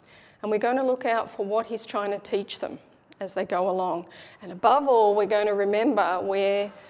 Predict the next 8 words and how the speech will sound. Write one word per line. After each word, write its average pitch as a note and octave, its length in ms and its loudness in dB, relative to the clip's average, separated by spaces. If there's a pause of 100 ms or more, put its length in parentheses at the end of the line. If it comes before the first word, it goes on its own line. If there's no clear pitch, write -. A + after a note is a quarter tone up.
(260)
those F#3+ 440 0
fingers F#3+ 480 -4
are F3+ 40 -6
pointing F#3 640 -4
right F#3 480 -4 (360)
back - 420 -6
at - 160 -10
us. - 500 -8